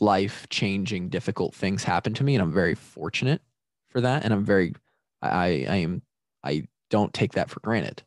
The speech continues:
and I'm very aware of it. It's one of the reasons why I think, combined with my personality, I seek to create those hardships through extreme physical training,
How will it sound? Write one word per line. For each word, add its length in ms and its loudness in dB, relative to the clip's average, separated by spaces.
and 100 2
I'm 160 2
very 460 4
aware 280 2
of 140 -4
it. 100 -10
It's 280 0
one 300 2
of 160 2
the 140 2
reasons 520 2
why 540 0
I 160 0
think, 600 -6
combined 420 0
with 160 -2
my 140 -2
personality, 840 0
I 220 2
seek 500 -2
to 240 -4
create 480 0
those 220 -2
hardships 720 -6
through 420 0
extreme 500 -6
physical 440 -8
training, 400 -12